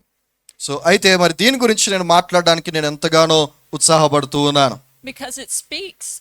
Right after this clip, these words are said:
Speaker 2: about a woman that I feel many of us can sympathize with.
Speaker 1: అయితే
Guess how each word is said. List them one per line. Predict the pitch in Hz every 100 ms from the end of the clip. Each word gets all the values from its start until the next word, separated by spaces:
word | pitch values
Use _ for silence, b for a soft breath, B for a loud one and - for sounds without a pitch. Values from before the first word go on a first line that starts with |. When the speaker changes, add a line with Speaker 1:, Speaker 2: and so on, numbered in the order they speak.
| 233
Speaker 2:
about | 220 208 220
a | 214
woman | 226 220 202
that | 196
I | 196
feel | 233 208 208
many | 214 226 208
of | 190 185
us | - -
can | 196 -
sympathize | 202 202 185 175 170 175 - 190
with. | 165 - _ _ _ _ _ _ _ _ 151
Speaker 1:
అయితే | 165